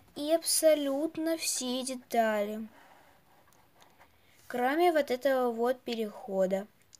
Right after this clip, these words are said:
который на камере, к слову говоря, практически не видно.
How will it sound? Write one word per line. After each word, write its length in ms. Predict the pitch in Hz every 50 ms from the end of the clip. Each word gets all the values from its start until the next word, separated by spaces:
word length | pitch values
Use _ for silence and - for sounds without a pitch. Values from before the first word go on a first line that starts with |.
| 247 -
который 460 | 262 247 247 - 254 254 247 247 247
на 160 | 240 240 226
камере, 580 | 233 - 262 294 339 370 381 370 370 370 370 370 - _ _ - - _ _ _ _
к 80 | - -
слову 460 | - - - 330 339 339 330 339 330
говоря, 560 | 330 359 359 349 339 339 339 339 339 349 349 - _ _ _ _ _ - _ _ - _ _
практически 1080 | - 269 262 277 277 277 269 - - - - 294 349 392 381 - 349 339 - - - 294
не 200 | 285 277 262 254
видно. 520 | 240 240 240 220 220 233 247 254 247 247